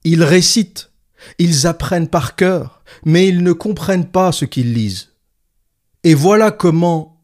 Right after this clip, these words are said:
on en est arrivé à cette aberration, condamner un écrivain à mort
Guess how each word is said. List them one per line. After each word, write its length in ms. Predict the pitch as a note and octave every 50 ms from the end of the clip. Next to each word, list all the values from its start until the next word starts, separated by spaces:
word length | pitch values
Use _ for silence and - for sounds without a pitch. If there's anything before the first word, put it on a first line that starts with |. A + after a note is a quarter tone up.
| _ _
on 180 | - C#3 D3 D3
en 200 | D3 C#3+ C#3+ D3
est 200 | D#3+ E3+ D#3+ -
arrivé 480 | D#3+ D3 C3+ C#3+ C#3+ C3 A#2 C#3 D#3 D3+
à 100 | B2+ A2
cette 240 | - - B2 -
aberration, 800 | A#2+ A2 G2+ A#2+ A2+ G#2+ B2 C3 C3 - - F3 F#3+ G3+ A3 A3+ _ _ _ _ _ _ _ _
condamner 640 | - - F#3+ F3 E3 D3+ D3+ D3+ D3 D3+ D#3 E3 E3
un 160 | C3+ B2 C3
écrivain 680 | C3 C3 - - - - D3 C3 A#2 C3 C3+ C3 B2+ -
à 160 | - A2 A2+
mort 540 | B2 B2+ C3 C3 D#3+ G3 - D3 - _ _